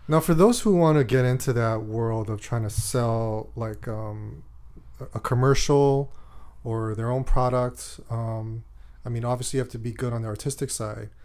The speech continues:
but what does it mean that you're selling them and selling them to whom?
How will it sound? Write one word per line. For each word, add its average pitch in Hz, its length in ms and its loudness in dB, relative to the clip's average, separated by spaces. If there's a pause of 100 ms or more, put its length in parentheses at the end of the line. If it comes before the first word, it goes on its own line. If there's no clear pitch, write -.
(420)
but 127 100 0
what 135 140 4
does 165 120 2
it 170 60 -2
mean 139 460 0
that 120 200 -2
you're 113 140 -4
selling 131 440 -2
them 110 360 -4 (440)
and 120 120 -4
selling 127 300 -2
them 113 140 -4
to 113 180 -12
whom? 104 480 -2